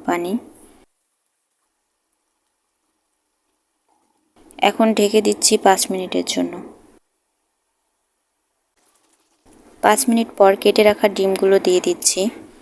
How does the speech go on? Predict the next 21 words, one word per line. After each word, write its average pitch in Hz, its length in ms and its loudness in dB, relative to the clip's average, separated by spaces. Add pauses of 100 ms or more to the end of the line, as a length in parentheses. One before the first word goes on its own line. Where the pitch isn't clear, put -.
(640)
আমি 220 240 4
এরকম 220 380 4
একটু 208 240 2 (100)
বড় 185 280 6
বড় 190 260 4
করে 185 280 2
কেটে 185 340 -2
নিয়েছি, 180 460 -4 (840)
আপনারা 226 420 2
চাইলে 220 280 0
ছোট 202 240 -2
করেও 190 260 2
কাটতে 175 380 -6
পারেন। 170 280 -6 (3000)
এখন 208 280 0
আবার 233 240 6
দিয়ে 220 160 4
দিচ্ছি 214 340 0 (120)
এক 185 220 0
কাপ 180 240 -4
পানি, 180 280 -8